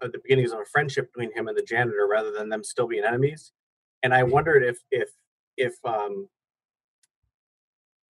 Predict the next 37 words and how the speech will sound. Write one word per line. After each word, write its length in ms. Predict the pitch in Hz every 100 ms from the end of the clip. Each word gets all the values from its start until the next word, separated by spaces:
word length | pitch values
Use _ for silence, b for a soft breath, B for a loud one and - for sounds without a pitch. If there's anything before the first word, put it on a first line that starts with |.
| _
Neil 220 | 139 143 135
Flynn 260 | - 143
was 160 | 120 107
up 200 | 139 -
to 160 | 123
it, 140 | 110 104
if 180 | 107 120
you 100 | 120
guys 260 | 123 117
would 160 | 117 120
actually 440 | 113 - - 120 - _
record 560 | 120 - - 131 120 - _ _ _ _ _ _
just 160 | 123 -
sometime 420 | 139 127 131 117
after 380 | 113 131 131 120
that, 240 | 113 - - -
that 180 | 117 123 -
point, 260 | 131 120 -
J 220 | - 120
D 120 | 120 131
and 100 | 113
the 60 |
janitor 440 | 110 113 117 - -
just 180 | - -
getting 160 | 127
along 360 | 120 113 120 120
and, 120 | 107 - 110
and 120 | 110
getting 180 | 120 117
into 300 | 107 107 101 -
trouble 260 | - 120 117
together. 380 | - 101 98 101 _ _ _ _ _ _
'Cause 120 | 139
I 80 | 139
feel 200 | 131 180
like, 240 | 156 135 131 -
um, 340 | 131 120 117